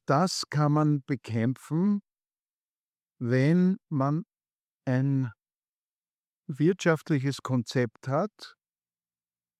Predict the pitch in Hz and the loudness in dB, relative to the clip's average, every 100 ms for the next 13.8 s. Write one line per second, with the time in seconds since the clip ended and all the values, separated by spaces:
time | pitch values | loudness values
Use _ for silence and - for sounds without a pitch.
0 | _ - 139 - 147 170 202 165 156 151 | _ -6 -6 -2 2 4 2 2 2 2
1 | 147 147 143 135 151 139 131 143 165 156 | 2 2 2 2 0 -2 -2 0 0 -2
2 | 151 147 139 135 135 131 113 _ _ _ | -2 -2 0 2 0 0 -6 _ _ _
3 | _ _ 143 127 139 135 127 143 - 135 | _ _ -6 -4 -2 -2 -2 -4 -2 -2
4 | 117 135 135 127 131 120 156 185 - 135 | 0 -2 -2 -2 -2 -2 -4 -2 -2 -2
5 | - 131 139 - 135 - - _ _ - | 0 0 0 -4 -6 -6 -16 _ _ -4
6 | 123 127 117 117 101 139 151 - - - | 0 2 2 0 -2 -2 -2 -4 -16 -20
7 | _ _ _ _ _ - 147 180 196 160 | _ _ _ _ _ 0 2 0 0 -2
8 | 139 165 147 - - - - 104 98 101 | 0 0 -2 -8 -20 -20 -12 -8 -6 -6
9 | 101 143 - 131 160 139 - 143 120 - | -10 -12 -12 -4 -4 -4 -2 -2 -2 -6
10 | 120 - 104 76 - _ _ - 143 147 | -8 -6 -6 -8 -16 _ _ -4 -4 -4
11 | _ _ _ _ - 135 147 143 170 185 | _ _ _ _ -18 2 4 6 4 0
12 | - 196 180 - 156 151 151 - 143 120 | -2 0 0 0 2 2 2 2 0 0
13 | 131 123 131 - _ 156 - 139 | 2 4 2 -2 _ -14 -6 -6